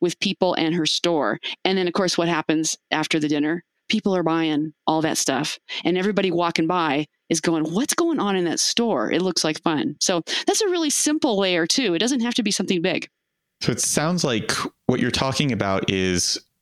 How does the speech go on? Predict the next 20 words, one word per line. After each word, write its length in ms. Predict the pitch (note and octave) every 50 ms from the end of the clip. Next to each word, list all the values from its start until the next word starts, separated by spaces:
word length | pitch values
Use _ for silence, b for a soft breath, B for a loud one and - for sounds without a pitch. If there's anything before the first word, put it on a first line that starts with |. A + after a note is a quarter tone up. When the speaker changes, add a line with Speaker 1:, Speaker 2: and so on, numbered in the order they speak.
| _ _ _
Speaker 2:
using 400 | - G#2 A2+ C3+ C#3 C#3 D#3+ D3+
experience 640 | C3+ A#2+ - - - C3 B2 A#2 A#2 A2+ A2 G2+ -
design 480 | - A2 F#2 G2+ F#2 F2+ F2+ F#2 F#2 F2
to 120 | - G#2
go 240 | - F#2+ F#2 F#2 -
and 200 | - F#2+ F#2 F2+
create 680 | - F#2 - - G#2 F2 F2+ F#2+ F#2+ F#2+ - - - B B B B B B B B B B B _ _ -
both 480 | - - - A#2+ A2 G2+ - - - - _ _ _
opportunities 1040 | A#2 B2 - - C3 A2+ - - - - D3 D3+ D#3 D3+ D#3 D#3 D3+ D3+ C#3 - - - -
for 120 | - A#2
people 220 | - - C#3+ D#3+
to 80 | D#3 C#3+
bring 400 | G#2 - B2 A#2 B2+ B2+ B2+ B2 A#2+ -
larger 440 | G2+ G2+ G2+ G#2+ B2 C3 - D3 C3+
numbers 340 | A#2+ A2+ A2+ A2 G#2+ F#2+ G#2
of 60 | G2
people 300 | - G#2 G2+ - G2+ F#2+
into 120 | F#2 F2
their 160 | F#2+ G2 F#2
business 640 | E2+ - C#3 D3 C#3+ - D3+ D3+ D3 C#3 - - -